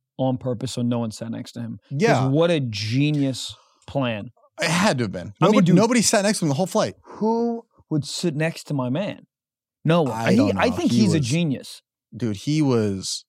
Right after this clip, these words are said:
Speaker 1: Taking the seatbelts and putting it over, over his leg is the funniest thing I've ever seen.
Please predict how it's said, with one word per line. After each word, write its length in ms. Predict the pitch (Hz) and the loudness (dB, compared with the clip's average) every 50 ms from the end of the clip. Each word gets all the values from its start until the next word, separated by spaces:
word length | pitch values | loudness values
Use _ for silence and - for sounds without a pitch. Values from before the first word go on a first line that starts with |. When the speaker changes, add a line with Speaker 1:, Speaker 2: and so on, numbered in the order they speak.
| _ - | _ -2
Speaker 1:
Taking 300 | - 208 226 233 277 240 | 0 2 2 4 4 2
the 60 | 208 | 2
seatbelts 380 | - - 190 180 196 190 185 165 | 2 0 0 0 0 0 0 0
and 120 | 147 135 | -2 -2
putting 320 | - - 156 156 160 160 151 | -2 0 0 0 2 2 0
it 20 | |
over, 220 | 143 135 139 - | 0 0 -2 -2
over 260 | 139 143 143 131 123 131 | -2 -2 -2 0 -2 -2
his 100 | 120 107 | -2 -2
leg 180 | 123 120 131 139 | -2 -2 0 0
is 120 | 139 123 | -2 -2
the 60 | 127 | -4
funniest 360 | 110 - 139 139 139 127 - | -2 -2 0 0 0 -2 -2
thing 80 | 135 127 | -4 -4
I've 80 | 120 117 | -4 -4
ever 160 | 113 107 110 | -6 -6 -8
seen. 180 | - - 95 | -8 -8 -6